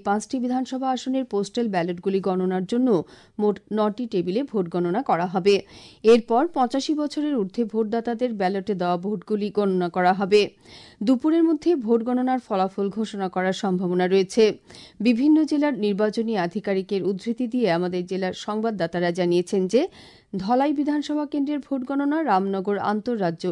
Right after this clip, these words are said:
ট্রাক টার্মিনালে, সিদলি বিধানসভা কেন্দ্রের ভোট গণনা কাজলগাঁওয়ের জেলা কেন্দ্রে, বঙাইগাঁও বিধানসভা কেন্দ্রের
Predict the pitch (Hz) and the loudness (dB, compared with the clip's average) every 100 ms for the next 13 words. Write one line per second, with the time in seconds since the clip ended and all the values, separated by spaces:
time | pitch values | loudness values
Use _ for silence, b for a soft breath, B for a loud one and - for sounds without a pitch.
0 | - - 220 220 202 180 175 175 175 285 | -6 -4 -4 -6 -6 -2 0 0 2 0
1 | - B B B - 247 220 254 190 196 | -2 B B B -2 0 0 0 0 -2
2 | 190 214 214 214 220 226 220 226 220 233 | -4 -4 -4 -4 -2 0 -2 -2 -2 -2
3 | 240 247 240 180 180 196 190 190 196 - | 0 0 0 -2 0 -4 -2 0 0 -2
4 | 214 214 214 202 175 170 302 - b b | -2 0 -2 -2 -2 2 0 0 b b
5 | b b b 190 220 240 277 311 320 302 | b b b 2 4 6 2 2 0 0
6 | 302 311 311 330 330 294 320 | 0 -2 -2 -2 0 0 -2